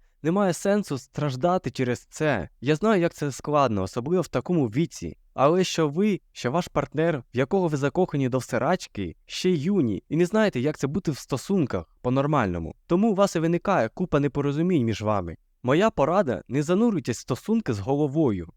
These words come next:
А якщо і сталося вже так, що у вас все складно,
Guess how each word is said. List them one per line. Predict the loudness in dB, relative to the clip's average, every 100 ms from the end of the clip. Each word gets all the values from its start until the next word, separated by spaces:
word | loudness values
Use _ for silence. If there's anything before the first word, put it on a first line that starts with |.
| _
А | -2
якщо | 0 0 2 2
і | 2
сталося | 2 4 4 2 -2
вже | -4 -4
так, | 0 0
що | 0 -6
у | 0
вас | 0 -2
все | -6 -10
складно, | -8 0 2 4 0 -2